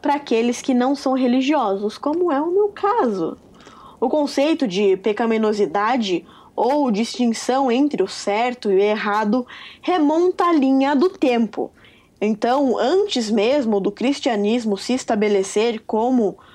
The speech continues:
uma das maiores religiões do mundo, os pecados capitais era um tema popular, tanto nas peças de moralidade,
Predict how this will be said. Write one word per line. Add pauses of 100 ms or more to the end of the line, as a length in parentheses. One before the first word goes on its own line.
(140)
uma
das
maiores
religiões (260)
do
mundo, (1300)
os
pecados
capitais (140)
era
um
tema
popular, (800)
tanto
nas
peças
de
moralidade,